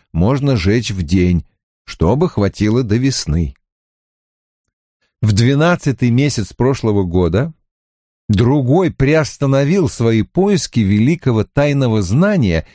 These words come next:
и отменил наши встречи, поскольку, как он сказал, было слишком холодно стоять и разговаривать. Пальцы у меня немели, почерк ухудшился,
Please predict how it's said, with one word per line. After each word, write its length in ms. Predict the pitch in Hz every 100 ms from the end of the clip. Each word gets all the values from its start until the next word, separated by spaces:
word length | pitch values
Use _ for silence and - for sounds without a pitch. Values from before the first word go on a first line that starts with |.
| _ -
и 80 |
отменил 640 | 139 139 135 135 151 202 170
наши 400 | 139 170 - 175
встречи, 800 | - - 120 113 - 113 104 _ _ _ _ -
поскольку, 800 | 90 - - 147 196 196 - 92
как 220 | - 107
он 140 | 104 92
сказал, 480 | - 98 104 85 - _
было 340 | 101 117 120 113
слишком 840 | - 104 117 175 190 - 165 143
холодно 600 | - 123 156 147 117 123
стоять 580 | - - 101 113 135 131
и 40 |
разговаривать. 960 | 123 110 113 131 101 78 69 71 - _ _ _ _ _ _ _ _
Пальцы 340 | 101 107 - 107
у 40 |
меня 300 | 104 101 95
немели, 680 | 90 85 101 170 123 73 - _ _ -
почерк 460 | 113 117 117 - -
ухудшился, 1000 | 95 - 139 208 - 107 82 - 64